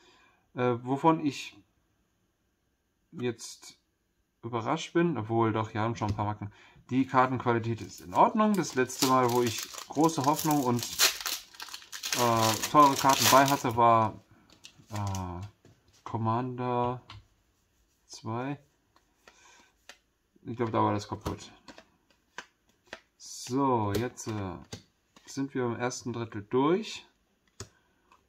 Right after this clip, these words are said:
Oder sogar schon mehr. Hatte ich da eine runtergezogen? Ist egal. So, das kommt alles weg.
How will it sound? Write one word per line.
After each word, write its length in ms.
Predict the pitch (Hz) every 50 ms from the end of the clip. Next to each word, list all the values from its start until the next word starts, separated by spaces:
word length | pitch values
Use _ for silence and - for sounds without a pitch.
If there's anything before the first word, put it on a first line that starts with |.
| _ _ -
Oder 440 | 123 127 139 156 151 156 170 165 - - _ _ _ - - 123
sogar 240 | 120 123 117 117
schon 180 | 113 - 123 117
mehr. 340 | 117 120 127 139 156 185 185 170 -
Hatte 120 | 127 117
ich 60 | -
da 80 | - 110
eine 120 | 110 117
runtergezogen? 600 | 113 113 131 139 165 147 - - - 160 156 147 143 - - - - - - - - - - - - -
Ist 120 | - 123 135
egal. 300 | 151 147 151 135 113 98 - - - - - - - - -
So, 220 | - - 131 123
das 180 | 113 110 107 -
kommt 140 | 120 -
alles 280 | - 95 92 - - -
weg. 160 | 123 107 104